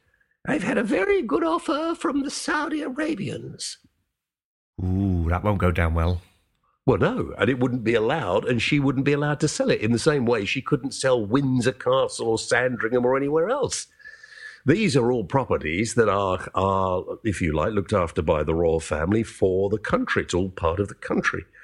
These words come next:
Speaker 1: Ah, it ju-, it just annoys me how thick and stupid some people are. By the way, if you want to get in touch with the programme and give me your thoughts, you know the, uh, email address, james whale radio at gmail dot com.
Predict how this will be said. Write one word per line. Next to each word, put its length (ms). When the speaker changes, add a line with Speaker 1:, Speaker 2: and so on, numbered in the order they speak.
Speaker 1:
Ah, 300
it 40
ju-, 160
it 100
just 240
annoys 520
me 100
how 240
thick 360
and 160
stupid 680
some 160
people 220
are. 60
By 120
the 80
way, 100
if 80
you 60
want 140
to 40
get 100
in 100
touch 320
with 120
the 80
programme 580
and 180
give 140
me 140
your 160
thoughts, 460
you 200
know 240
the, 280
uh, 60
email 320
address, 240
james 720
whale 340
radio 460
at 200
gmail 600
dot 280
com. 280